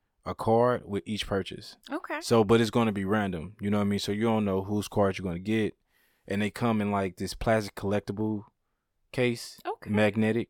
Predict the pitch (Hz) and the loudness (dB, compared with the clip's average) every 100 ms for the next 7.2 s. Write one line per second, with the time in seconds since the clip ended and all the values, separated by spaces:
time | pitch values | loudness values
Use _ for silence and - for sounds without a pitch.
0 | - 415 494 110 101 101 - 104 104 98 | -6 -8 -2 2 2 2 0 -2 -2 -2
1 | 101 92 87 - _ _ _ _ _ - | -4 -4 -6 -14 _ _ _ _ _ -18
2 | - 113 113 - 117 - 113 107 98 113 | -14 -4 -2 2 2 4 0 -2 0 0
3 | 110 104 95 110 - 113 98 - 107 104 | 2 0 2 2 2 -4 -4 -6 -2 -2
4 | 98 - 104 101 107 98 101 101 98 - | -2 -2 -2 -2 -2 0 0 0 -2 -4
5 | 98 95 90 - 101 92 - _ _ _ | -2 -2 -4 -2 -2 -2 -6 _ _ _
6 | - 101 95 90 90 90 87 98 101 - | -6 -2 0 0 -2 -6 -4 -2 -2 -2
7 | 101 101 | -2 -4